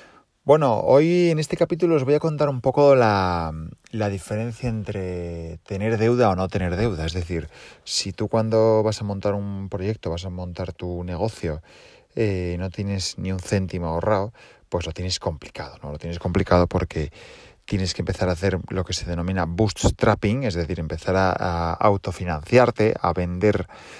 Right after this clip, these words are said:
eh, continuamente y a financiar futuras compras o inversiones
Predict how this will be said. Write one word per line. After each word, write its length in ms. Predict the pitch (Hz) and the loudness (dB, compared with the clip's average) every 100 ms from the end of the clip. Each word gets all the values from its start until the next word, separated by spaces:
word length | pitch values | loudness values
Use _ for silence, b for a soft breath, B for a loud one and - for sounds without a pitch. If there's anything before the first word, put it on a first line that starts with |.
| B _ | B _
eh, 640 | - 104 98 95 92 90 85 | -6 -4 -4 -4 -4 -4 -2
continuamente 880 | 104 92 104 101 98 101 101 110 - | -2 0 0 2 2 2 4 2 2
y 200 | - 92 | -2 0
a 180 | 85 80 | 0 -2
financiar 540 | - 92 85 80 90 | -4 -4 -4 -2 -2
futuras 420 | 87 98 - 92 - | -2 -4 -2 -2 0
compras 460 | 104 101 92 80 | -2 0 -2 -2
o 20 | |
inversiones 640 | 87 82 - 107 101 123 | -4 -4 -2 -2 -2 -4